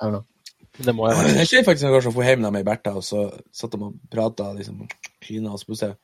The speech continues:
Speaker 3: begynte de å
Speaker 1: Mm.
Speaker 3: snakke litt mer, og så fant jeg ut at, oi, shit, vi har, de har faktisk enten en tremenning, eller søskenbarn, jeg visste faen ikke om det. Nei, jeg har tremenning, kanskje, og sånn her, så det ble bare med praten.
Speaker 1: Mhm.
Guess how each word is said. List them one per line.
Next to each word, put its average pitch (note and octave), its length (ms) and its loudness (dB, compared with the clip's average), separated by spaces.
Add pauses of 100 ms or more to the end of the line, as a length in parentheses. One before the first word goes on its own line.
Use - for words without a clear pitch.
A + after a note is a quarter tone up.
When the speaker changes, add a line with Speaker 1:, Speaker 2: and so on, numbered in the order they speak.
(300)
Speaker 3:
begynte C3+ 160 -6
de - 0 -
å A2 80 -2
Speaker 1:
Mm. G#2+ 80 -2
Speaker 3:
snakke C#3 200 -4
litt G2 100 -10
mer, C#3 180 0
og G2+ 80 -6
så - 60 -12
fant C3 100 0
jeg A#2 80 -4
ut G#2 140 -8
at, - 80 -14
oi, E2 80 -4
shit, - 280 -12
vi B2+ 60 -8
har, C3 80 -4
de C3+ 220 -10
har C#3+ 80 -8
faktisk C#3 440 -12
enten E3+ 220 -6
en B2+ 100 -4
tremenning, A2+ 680 -4
eller A#2 120 0
søskenbarn, A2+ 520 0
jeg F2+ 80 -8
visste B2 180 -4
faen G#2 160 0
ikke - 100 -12
om G#2+ 140 -6
det. G2 100 -10 (480)
Nei, B2+ 120 4
jeg B2+ 100 8
har B2+ 160 6
tremenning, A#2 540 0
kanskje, G#2 320 -14
og G2 40 -16
sånn G2 140 -16
her, G#2 80 -14
så G#2+ 100 -10
det A2+ 120 -4
ble A#2+ 80 -2 (120)
bare G#2 220 -10
med G2+ 120 -8
praten. A2 280 -8 (680)
Speaker 1:
Mhm. A2+ 320 -4